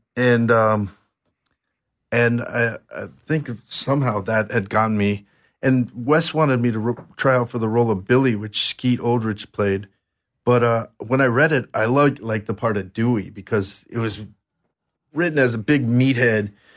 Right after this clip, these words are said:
But I was like, <laughs> You could kinda go in a different way. He could just be, like, a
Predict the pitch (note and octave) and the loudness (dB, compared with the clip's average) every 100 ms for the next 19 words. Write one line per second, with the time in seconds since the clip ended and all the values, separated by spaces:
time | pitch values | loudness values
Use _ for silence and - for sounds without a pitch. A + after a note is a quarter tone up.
0 | - - - B2 C3+ C#3 - C#3+ B2+ - | -6 -4 2 4 6 4 2 0 0 -8
1 | A#2+ D#3 - - G#3 D#3+ E3+ C3+ B2 C#3 | -10 -4 -2 2 2 2 2 2 2 2
2 | C3+ A#2+ A#2 G#2 A2 C3 A#2 B2+ - C3 | 2 2 0 0 0 -2 0 -2 0 2
3 | A#2+ G#2+ G#2+ - - G#2 | 2 2 0 -4 -6 -6